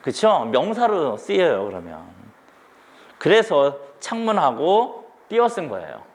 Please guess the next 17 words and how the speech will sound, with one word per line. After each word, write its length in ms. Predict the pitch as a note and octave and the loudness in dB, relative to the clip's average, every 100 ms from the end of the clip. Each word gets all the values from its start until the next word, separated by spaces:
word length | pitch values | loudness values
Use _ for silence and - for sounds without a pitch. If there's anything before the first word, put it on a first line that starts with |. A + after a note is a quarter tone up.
| - | -18
어, 240 | F#2+ F#2 - - - | -14 -14 -18 -20 -6
안과 1080 | - C3 E3 F#3 F3 D#3 E3 E3+ - - - | 2 2 2 -2 -8 0 4 4 0 -16 -16
반대되는 640 | - D#3 F3 F#3 D#3+ D3+ C3+ | 0 0 2 2 2 0 -2
의미로 360 | B2 B2 D3+ | -2 2 2
밖 340 | - E3+ - - - - _ _ | 4 2 2 -12 -20 -20 _ _
하게 220 | F3 D#3+ | -6 -2
되면 340 | C#3+ A2+ C3 C3 | -2 -2 -2 -2
명사기 480 | - F3 G3 D#3+ C#3+ | -2 0 0 -2 -2
때문에 680 | A2+ G2 A2+ F3+ A#3 - - | -4 -4 -2 -2 -4 -12 -8
띄어 180 | F#3+ G3+ | 0 0
쓰는 300 | F#3 C#3+ A2+ | 0 -8 -10
거죠. 240 | F2 - - - _ _ - - - - - - - | -16 -20 -20 -20 _ _ -20 -20 -20 -20 -20 -20 -8
근데 400 | F3 F#3+ F3+ B2+ | 0 4 4 0
소리 300 | - C4 B3+ | 2 2 4
밖에 440 | A3+ - G#3 F#3+ | 0 2 2 2
같은 320 | D3+ - D#3+ | 0 -4 -8
경우는 540 | C3+ B2 D#3+ G#3+ B2 | -6 -6 -4 -4 -4